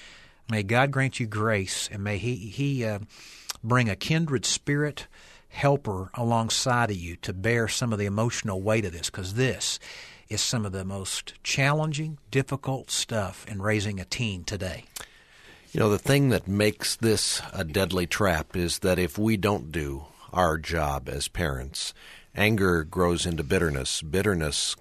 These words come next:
Speaker 2: grows to futility.
Speaker 1: Mm-hmm.
Speaker 2: Children can wind up contemplating suicide or taking out their anger on others in their peer group, in violence, in, uh, in all kinds of, of wrong behaviors.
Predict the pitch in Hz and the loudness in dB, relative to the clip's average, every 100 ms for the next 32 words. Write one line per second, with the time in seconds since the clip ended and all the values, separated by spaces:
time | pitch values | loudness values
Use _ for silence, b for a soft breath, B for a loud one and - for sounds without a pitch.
0 | - 92 90 87 82 - 82 87 80 104 | -8 -2 2 2 0 -4 -4 -2 -2 0
1 | 92 78 65 123 123 98 127 139 147 - | 0 -2 -4 -4 -2 -2 -4 -4 -8 -4
2 | - 117 104 92 85 82 87 85 85 87 | 2 4 4 2 0 -2 0 2 4 4
3 | 85 85 87 - - B B B B - | 2 0 0 -4 -10 B B B B -2
4 | 98 90 80 90 78 71 - 135 - - | 0 0 0 0 0 0 2 4 2 -2
5 | 65 - - - 92 90 - 113 120 117 | -6 -8 -10 0 4 4 4 2 4 4
6 | 98 95 95 95 87 104 123 71 78 - | 4 4 4 2 4 2 0 0 -2 -6
7 | b b b b b 80 87 90 - 110 | b b b b b 2 2 2 2 2
8 | 117 98 87 104 - - - 98 95 92 | 4 4 2 0 -4 -6 -2 0 4 2
9 | - 131 147 131 73 65 - 82 78 76 | 2 4 4 2 -4 -6 -2 0 0 -2
10 | 69 85 98 104 135 - - - - 82 | 4 6 6 4 0 -2 -4 -6 -6 -4
11 | 78 76 73 73 78 B B B 87 - | -2 -2 -2 -4 -6 B B B -4 2
12 | 90 110 - 113 127 120 87 90 80 78 | 4 4 2 2 4 4 2 0 -2 -4
13 | - 85 73 82 87 107 107 104 135 160 | -4 -2 0 4 4 4 4 2 2 -2
14 | - - | -8 -14